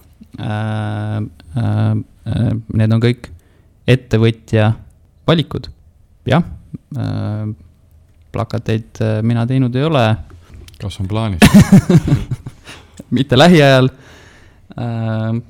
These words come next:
Speaker 1: nähtavaks tegemine. Äh, siin on kindlasti ilmselt palju targemaid inimesi teil podcasti kutsuda, äh, turunduse osas. Mina olen selline, noh, seitsme aastaga, äh,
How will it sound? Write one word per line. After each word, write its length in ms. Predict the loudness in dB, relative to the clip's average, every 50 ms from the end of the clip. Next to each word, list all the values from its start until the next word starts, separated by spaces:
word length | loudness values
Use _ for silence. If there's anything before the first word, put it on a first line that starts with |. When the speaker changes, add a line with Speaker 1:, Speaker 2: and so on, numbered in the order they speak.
| -18 _ _ _ _ _ _ _ _ _ _ _
Speaker 1:
nähtavaks 480 | -4 -4 -4 -2 -2 -4 -4 -4 -4 -4
tegemine. 500 | -4 -4 -2 -2 -2 -4 -4 -4 -6 -8 -10 -16 -20 -20 -20 -20 _ _ -18
Äh, 300 | -14 -12 -10 -10 -10 -10 -10 -10 -12 -12 -14 -14 -12 -12
siin 240 | -6 0 2 4 4
on 160 | 6 6 4 4 2
kindlasti 400 | 2 2 2 0 0 -2 -4 -4
ilmselt 320 | -2 -2 -2 -2 -6 -6 -8 -8
palju 240 | -6 -4 -4 -2 -2
targemaid 400 | 0 0 0 2 2 2 2 2
inimesi 340 | 2 2 2 2 0 -2 -2
teil 240 | -2 -2 -2 -2 -2 -4 -2 -4 -4 -4 -4 -6 -6 -6 -6
podcasti 460 | -6 -6 -6 -4 -6 -6 -6 -4 -2
kutsuda, 380 | -2 -2 -2 -4 -2 -2 0 0 0 0 0 0
äh, 520 | -2 -4 -6 -10 -10 -6 -4 -2 -2 -2 -2 -4
turunduse 460 | 0 0 2 4 4 4 4 4 4 4
osas. 300 | 4 4 4 2 0 -4 -10 -16 -18 -20 -20 -20 -20 _ -20 -20 -18 -16 -12 -10 -8 -6 -6 -6 -8 -12 -14 -12 -6
Mina 320 | -2 0 2 2 2 2
olen 260 | 2 2 2 2 0 0
selline, 380 | 0 -2 -2 -2 -2 -2 -2 -4 -6 -12 _ -20 _ _ _ _ _ _ _
noh, 180 | -4 -4 -4 -4
seitsme 340 | -4 -6 -2 0 0 0 0
aastaga, 400 | 0 -2 -2 -2 0 0 0 -2 -2 -6 -12 -20 -20 _ _ _ _ _ _ -20 -18
äh, 320 | -12 -10 -8 -6 -6 -6